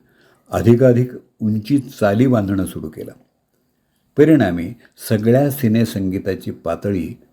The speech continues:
भलतीच उंचावली. आणि म्हणून पुन्हा म्हणावंसं वाटतं, लताला उत्तमोत्तम संगीतकार मिळाले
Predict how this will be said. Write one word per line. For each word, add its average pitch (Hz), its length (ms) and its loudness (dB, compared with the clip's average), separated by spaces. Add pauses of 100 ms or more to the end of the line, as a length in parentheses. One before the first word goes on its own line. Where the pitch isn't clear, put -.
भलतीच 90 480 0
उंचावली. - 500 -10 (920)
आणि 85 140 -2
म्हणून 110 320 0
पुन्हा 92 340 0
म्हणावंसं 92 480 -2
वाटतं, - 340 -14 (480)
लताला 101 680 0
उत्तमोत्तम 113 800 -2
संगीतकार 90 720 -4
मिळाले 80 540 -6